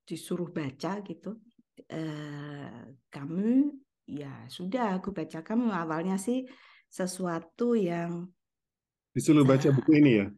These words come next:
Speaker 2: Bukan
Speaker 1: Ap-,
Speaker 2: buku yang lain?
Speaker 1: ya, disuruh baca. Disuruh baca
Speaker 2: Let-
Speaker 1: itu, L'étranger, terus disuruh
Speaker 2: Hmm.
Speaker 1: presentasi gitu. Tapi waktu itu kan ya setengah-setengah, nggak, nggak ngerti dan sebagainya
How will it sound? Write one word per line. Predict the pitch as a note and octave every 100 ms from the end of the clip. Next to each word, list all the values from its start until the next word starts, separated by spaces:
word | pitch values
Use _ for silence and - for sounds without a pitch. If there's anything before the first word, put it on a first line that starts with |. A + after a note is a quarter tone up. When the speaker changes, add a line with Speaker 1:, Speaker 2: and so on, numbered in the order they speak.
| _ _ -
Speaker 2:
Bukan | B2+ C3+
Speaker 1:
Ap-, | C3
Speaker 2:
buku | B2 C3+
yang | B2+
lain? | A2+ A2 _ -
Speaker 1:
ya, | A3+ A3 G#3+ F#3
disuruh | F3+ F#3 G#3 G3+
baca. | G3+ G3 F3+ - _ _ _ - _ _ _
Disuruh | F#3+ G3+ G3 G#3 G#3+
baca | G3+ F3+ A3+ B3 A#3+ - _ _ _ _ _ _ _ _ _
Speaker 2:
Let- | E3 D3
Speaker 1:
itu, | B2+ E3+ D3+ C#3+ -
L'étranger, | C#3 D3 - E3+ E3 D#3+ F#3 G3
terus | G3 G#3 G#3+
disuruh | F#3+ G3+ G3+
Speaker 2:
Hmm. | G#3
Speaker 1:
presentasi | G#3 G3+ G3 F#3+ F3 F#3 G#3+ G3+ E3+
gitu. | D#3+ D#3+
Tapi | D#3 F#3+ G3 A#3+
waktu | G3+ G#3 G#3
itu | A#3+
kan | C4 B3+ C4+ - - _ _ _ _ _ _ _ _ _ _
ya | E3 F3 F3
setengah-setengah, | - F3 E3+ - - F#3+ F#3+ F#3+ G3 F#3+
nggak, | F3 D#3+
nggak | E3+ D#3+ F3
ngerti | G#3 A3+ - G#3+ F#3+
dan | F3+
sebagainya | F3+ F3+ E3+ F3+ F#3